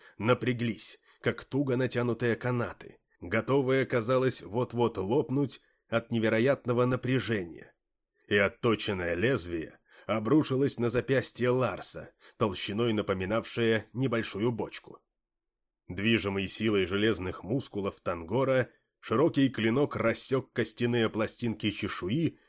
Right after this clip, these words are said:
жёсткие мышцы и холодное мясо рептилии, как щепка перерубил кости, и правая лапа дракона упала на палубу.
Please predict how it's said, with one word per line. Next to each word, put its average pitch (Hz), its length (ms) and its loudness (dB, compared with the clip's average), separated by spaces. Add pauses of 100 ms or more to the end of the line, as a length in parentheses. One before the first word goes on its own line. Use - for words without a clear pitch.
(160)
жёсткие 107 600 2
мышцы 147 640 4 (200)
и 123 120 0
холодное 131 600 4
мясо 117 340 2
рептилии, 120 640 -2 (160)
как 104 220 0
щепка 127 580 0
перерубил 117 640 2
кости, 139 680 2 (140)
и 110 140 0
правая 101 420 2
лапа 98 260 2
дракона 123 600 0 (200)
упала 82 440 -2
на 120 120 0
палубу. - 500 -6